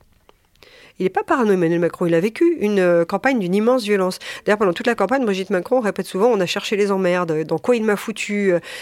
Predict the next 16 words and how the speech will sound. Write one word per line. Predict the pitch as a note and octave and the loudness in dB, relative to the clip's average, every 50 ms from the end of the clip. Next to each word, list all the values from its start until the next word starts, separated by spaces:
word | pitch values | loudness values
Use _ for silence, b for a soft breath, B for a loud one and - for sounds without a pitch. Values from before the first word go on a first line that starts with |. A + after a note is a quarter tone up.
| B B | B B
c'est, | B - F#3+ - | B -2 -2 0
ils | G#3 F#3 G3+ | 0 2 2
ont | A#3+ B3 | 2 2
vécu | B3+ A#3+ - - | 0 -2 -4 -4
ça | - - | -4 -4
avec | E4+ C#4 F#3 D#3 | -2 -2 -4 -4
beaucoup | D#3+ F3+ G3 - E4 D#4 - - F4+ | -8 -10 -4 -2 -2 -2 0 0 0
de | D4+ A#3 | 0 0
brutalité. | A3+ A3+ B3+ A#3+ - B3 B3+ B3+ B3 - A3+ - | 0 -2 -2 0 0 0 0 -2 -2 -2 0 0
Elle | - G#3 | 0 0
a | C4 | 0
été | E4+ E4 - A4+ - | 0 0 0 -2 -2
brutale, | G#3+ G3 - A#3 A3 - F4 A4+ G4 C#4+ | -2 -4 -4 -6 -4 -4 -4 -2 -2 -4
cette | - F3+ F3 - | -4 -6 -8 -6
campagne, | - F3 D#3 E3 D#3 D#3 D#3 | -6 -8 -6 -6 -6 -6 -6
hein. | F3 | -8